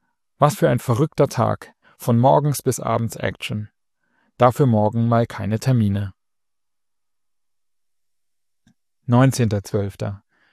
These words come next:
Ich lese im Tagesspiegel, dass das Konsumklima in Deutschland noch immer auf niedrigem Niveau ist.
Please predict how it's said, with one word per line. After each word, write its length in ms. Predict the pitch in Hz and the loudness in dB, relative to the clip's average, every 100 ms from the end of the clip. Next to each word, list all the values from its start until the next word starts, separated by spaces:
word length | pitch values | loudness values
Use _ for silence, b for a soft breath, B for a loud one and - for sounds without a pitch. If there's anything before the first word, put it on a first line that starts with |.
| b b b b | b b b b
Ich 140 | - 107 | -8 0
lese 280 | 131 196 185 | 4 4 4
im 140 | 127 | 0
Tagesspiegel, 840 | - 123 131 120 - 113 110 127 139 B B | -2 -2 -2 -4 -4 -2 2 0 0 B B
dass 120 | 113 | -2
das 200 | - 117 | -2 -4
Konsumklima 880 | - 113 104 123 175 165 - 123 117 | 0 0 2 4 4 4 2 2 2
in 140 | 127 110 | 2 0
Deutschland 540 | 110 120 127 120 120 | 4 4 2 -2 -2
noch 160 | 117 - | -2 -2
immer 260 | 151 135 | 0 0
auf 220 | 123 113 113 | 0 -4 0
niedrigem 580 | 117 123 117 107 110 | 2 2 0 0 0
Niveau 360 | 107 101 107 110 | 0 0 0 0
ist. 380 | - - - | -2 -14 -18